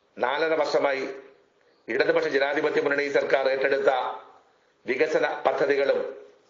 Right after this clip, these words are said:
ജനോപകാരപ്രദങ്ങളായ നടപടികളും അശരണർക്ക് നൽകിയ കൈത്താങ്ങും പൊതുസമൂഹത്തിൽ ചർച്ചയാകാതിരിക്കാൻ അവ വാർത്തകൾക്ക് മൂടുപടമിടുകയാണ്.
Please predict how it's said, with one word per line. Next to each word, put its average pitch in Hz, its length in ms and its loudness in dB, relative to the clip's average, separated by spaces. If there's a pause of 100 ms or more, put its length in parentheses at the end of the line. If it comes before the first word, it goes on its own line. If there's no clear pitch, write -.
(580)
ജനോപകാരപ്രദങ്ങളായ 143 1300 0
നടപടികളും 135 800 2 (1200)
അശരണർക്ക് 160 520 0
നൽകിയ 139 600 -2
കൈത്താങ്ങും 135 760 -2 (680)
പൊതുസമൂഹത്തിൽ 143 760 0
ചർച്ചയാകാതിരിക്കാൻ 131 1300 -2
അവ 117 120 0 (1200)
വാർത്തകൾക്ക് 139 840 0
മൂടുപടമിടുകയാണ്. 123 1200 0